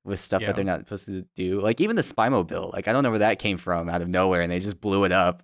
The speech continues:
Speaker 1: <laughs> It's like, "What are you guys doing?"
Speaker 2: I like to think they blew up some other spy's car.
Speaker 1: That's what I was thinking, too. It's probably, like, another car from Mermaid Man and Barnacle Boy that they blew up or something.
Speaker 2: <laughs>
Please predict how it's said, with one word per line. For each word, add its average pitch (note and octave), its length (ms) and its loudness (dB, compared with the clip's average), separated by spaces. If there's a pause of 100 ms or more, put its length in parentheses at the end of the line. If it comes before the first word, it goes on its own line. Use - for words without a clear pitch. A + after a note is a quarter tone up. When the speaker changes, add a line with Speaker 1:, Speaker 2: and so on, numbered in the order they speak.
Speaker 1:
<laughs> F#2+ 120 -14
It's - 220 -12
like, - 120 -4
"What G#2 100 -4
are A2+ 40 2
you A2+ 80 0
guys G2+ 240 0
doing?" F#2+ 320 -4 (520)
Speaker 2:
I D3 60 -2
like D#3+ 160 2
to F#3+ 80 -2
think E3+ 160 -2
they E3 100 2
blew C3+ 220 4
up B2 120 2
some C3 180 -4
other A#2+ 220 0
spy's G#2+ 420 -2
car. G#2+ 420 -6
Speaker 1:
That's A#2 140 0
what C3 80 4
I - 20 6
was A#2 120 2
thinking, A2 260 0
too. G#2 200 0
It's G2 120 -2
probably, A2+ 280 2
like, - 160 -20 (140)
another G2+ 320 2
car G2 260 0
from F#2+ 180 -4
Mermaid F2+ 260 0
Man F2+ 240 0
and F2 120 -6
Barnacle F2 360 -6
Boy F#2 220 -2
that F#2+ 100 -6
they G2+ 80 -4
blew F#2 240 -4
up F#2 160 -4
or F#2+ 80 -8
something. - 240 -10 (720)
Speaker 2:
<laughs> C#4+ 100 -8